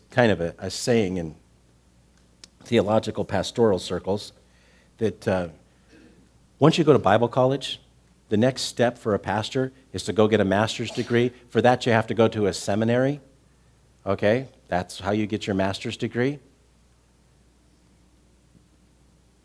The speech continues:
A lot of us look at that as going to the cemetery more than the seminary, because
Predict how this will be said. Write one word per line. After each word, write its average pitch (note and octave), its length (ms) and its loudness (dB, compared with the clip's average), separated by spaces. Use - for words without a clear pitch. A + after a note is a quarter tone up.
A G#2 60 -4
lot A2+ 200 4
of G#2+ 80 2
us G2+ 160 -2
look G#2+ 180 0
at G2+ 120 -4
that G2 180 2
as F2+ 220 -4
going G2 420 -2
to F#2 240 -6
the E2 140 -8
cemetery F#2+ 800 -8
more F#2 180 0
than F2+ 180 -4
the F#2+ 80 -4
seminary, D#2+ 760 -8
because G#2 400 -2